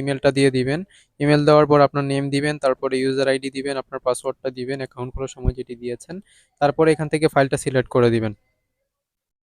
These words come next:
ফাইলটা সিলেক্ট করে এখানে সাবমিট করে দিবেন। সাবমিট করে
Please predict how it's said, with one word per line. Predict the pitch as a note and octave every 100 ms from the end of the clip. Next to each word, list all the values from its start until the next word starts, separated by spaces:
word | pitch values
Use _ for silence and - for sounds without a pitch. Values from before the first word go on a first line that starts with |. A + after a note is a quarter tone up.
| _ _ _ _ - - - - - _ _ _
ফাইলটা | C#3+ C#3+ E3 -
সিলেক্ট | D#3+ D#3+ -
করে | E3 E3+
এখানে | D#3 D3+
সাবমিট | C#3+ C3+ C#3 D3
করে | C3+ B2+
দিবেন। | B2 D#3+ G3+ -
সাবমিট | C#3+ C#3+ D3+
করে | D#3